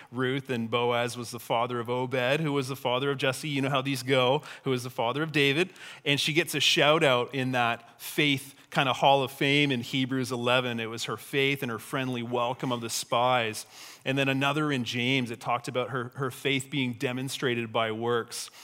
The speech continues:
And so this brings us up to chapter three. And so chapter three and four, we'll read chapter three, which isn't that long, and then condense a little bit of chapter four before we get into the heart of things. And so this is, this is where they are.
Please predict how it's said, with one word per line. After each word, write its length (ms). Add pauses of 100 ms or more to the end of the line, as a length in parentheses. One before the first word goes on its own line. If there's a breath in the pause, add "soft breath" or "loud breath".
(100)
And 100
so 140
this 220
brings 320
us 180
up 160
to 100
chapter 540
three. 540 (720)
And 160
so 140
chapter 420
three 360
and 120
four, 320
we'll 180
read 280
chapter 400
three, 460 (260 loud breath)
which 220
isn't 260
that 240
long, 280
and 100
then 100
condense 560
a 60
little 240
bit 160
of 100
chapter 340
four 500 (220 loud breath)
before 280
we 100
get 160
into 220
the 80
heart 320
of 100
things. 380
And 100
so 160
this 260
is, 180
this 260
is 100
where 240
they 220
are. 340